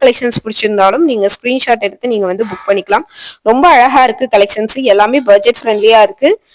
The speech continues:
ரேட்டும் வந்து பாத்தீங்கன்னா உங்களுக்கு ரீசனபிளா கொடுத்துட்டு இருக்காங்க. மிஸ் பண்ணிடாம பர்ச்சேஸ் பண்ணிக்கோங்க. இதுல எந்த கலெக்ஷன்ஸ் பிடிச்சிருந்தாலும் நீங்க ஸ்கிரீன்ஷாட் எடுத்து நீங்க வந்து புக் பண்ணிக்கலாங்க. ரொம்ப அழகான ஒரு கலர் காம்பினேஷன்ல கொடுத்துருக்காங்க. இதெல்லாம் உங்களுக்கு வந்து பாத்தீங்கன்னா ஒரு,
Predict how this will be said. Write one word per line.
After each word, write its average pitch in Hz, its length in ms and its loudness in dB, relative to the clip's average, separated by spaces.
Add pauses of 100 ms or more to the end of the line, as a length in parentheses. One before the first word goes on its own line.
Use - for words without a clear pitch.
(220)
ரேட்டும் 311 440 2
வந்து 269 140 2
பாத்தீங்கன்னா 240 360 2
உங்களுக்கு 240 300 0
ரீசனபிளா 254 840 2
கொடுத்துட்டு 202 360 -12
இருக்காங்க. 202 380 0
மிஸ் 302 300 0
பண்ணிடாம 277 460 2
பர்ச்சேஸ் 220 360 -2
பண்ணிக்கோங்க. 196 420 -2 (140)
இதுல 196 180 -4
எந்த 285 380 -2
கலெக்ஷன்ஸ் 262 420 0
பிடிச்சிருந்தாலும் 208 600 0
நீங்க 277 280 0
ஸ்கிரீன்ஷாட் 233 400 -4
எடுத்து 202 260 -4
நீங்க 214 180 -4
வந்து 196 220 -4
புக் 196 240 -8
பண்ணிக்கலாங்க. 202 440 -2 (600)
ரொம்ப 247 300 2
அழகான 233 460 4
ஒரு 240 140 2
கலர் 196 320 2
காம்பினேஷன்ல 208 640 0
கொடுத்துருக்காங்க. 196 440 -6
இதெல்லாம் 311 480 2
உங்களுக்கு 220 360 0
வந்து 233 180 -4
பாத்தீங்கன்னா 208 420 -2
ஒரு, 240 300 2